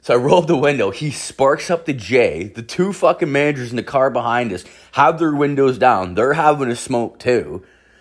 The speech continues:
I'm like, "Oh, fuck. We're gonna, like, you're, man, you're gonna get busted." I'm like, "Fuck this." I'm like, "Dude, I'm out. I'm fucking leaving. Fuck this shit." And he's like, "All right, man, take it easy." I just get out of the car. I fucking walk in. I'm fucking,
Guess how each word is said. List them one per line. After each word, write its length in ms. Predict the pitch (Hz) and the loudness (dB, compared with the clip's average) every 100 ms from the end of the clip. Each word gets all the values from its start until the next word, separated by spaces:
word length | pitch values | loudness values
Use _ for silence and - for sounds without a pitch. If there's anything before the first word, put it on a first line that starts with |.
| _ _ | _ _
I'm 60 | 123 | 0
like, 140 | 143 - | 2 4
"Oh, 600 | 160 143 135 131 120 110 | 2 4 2 0 -4 -6
fuck. 440 | - - 135 - | -8 2 2 2
We're 100 | 127 | -10
gonna, 180 | 139 156 | -8 -4
like, 180 | 170 151 | -4 -4
you're, 160 | 156 - - | -14 -16 -4
man, 220 | 196 190 | 0 2
you're 80 | 180 | 0
gonna 160 | 247 | 2
get 200 | 254 160 | 2 2
busted." 480 | - 180 202 - 113 | 2 2 2 0 2
I'm 160 | 95 110 | 2 2
like, 140 | - | 0
"Fuck 280 | - 151 - | 2 0 4
this." 180 | 127 113 | 2 2
I'm 40 | |
like, 160 | 95 117 | -4 0
"Dude, 140 | 131 | 2
I'm 140 | 131 | 4
out. 280 | 123 117 95 - - - | 4 4 0 -10 -16 -6
I'm 100 | 139 | -2
fucking 400 | 139 151 147 120 | 2 2 2 0
leaving. 400 | 120 120 95 73 - _ | 0 0 -2 -8 -18 _
Fuck 280 | 139 135 | 0 2
this 120 | 127 123 | 0 0
shit." 340 | - 117 90 | 2 2 2
And 80 | 107 | 0
he's 140 | 117 | 0
like, 200 | 104 92 - _ _ _ _ - | 0 -2 -6 _ _ _ _ 2
"All 100 | 233 | 4
right, 240 | 240 214 | 4 0
man, 200 | 233 226 | -2 0
take 200 | 226 220 | 0 0
it 60 | 202 | -2
easy." 380 | 190 131 120 _ - | -10 -10 -14 _ -2
I 100 | 170 | -2
just 260 | 147 139 | -2 -4
get 140 | 135 139 | 2 4
out 180 | 147 | 4
of 80 | 156 | 0
the 40 | 151 | 0
car. 240 | 110 127 | 2 4
I 60 | 127 | 4
fucking 340 | 127 117 131 | 2 2 -2
walk 360 | 104 117 123 107 | -2 0 0 -2
in. 160 | 104 | -6
I'm 180 | 113 101 | -6 -10
fucking, 440 | - 131 131 127 | -4 -4 -4 -10